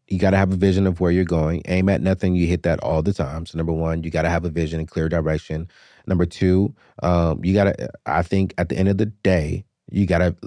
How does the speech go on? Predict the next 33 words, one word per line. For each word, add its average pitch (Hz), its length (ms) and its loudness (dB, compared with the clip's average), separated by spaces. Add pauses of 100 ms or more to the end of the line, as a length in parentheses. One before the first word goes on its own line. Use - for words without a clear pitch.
figure 90 220 0
out 87 100 2
a 92 40 0
business 90 540 -4 (300)
that 85 320 0
you 85 220 0
can 85 200 -6
run 82 220 0
and 87 160 -2
own 87 240 -2
yourself. - 480 -6 (380)
And 98 80 0
number 98 160 4
three, 87 360 2 (100)
my 87 240 2
philosophy, 78 720 -2 (260)
and 82 280 -2
I'm 82 100 -2
not 87 180 2
looking 87 220 0
at 71 100 -2
Erica 82 260 -2
when 82 120 -2
I 80 60 -2
say 87 260 -2
this, 85 320 -2
is 82 280 -2
you 113 80 -2
gotta 120 220 4
learn 117 160 2
how 117 80 2
to 107 80 2
not 101 320 2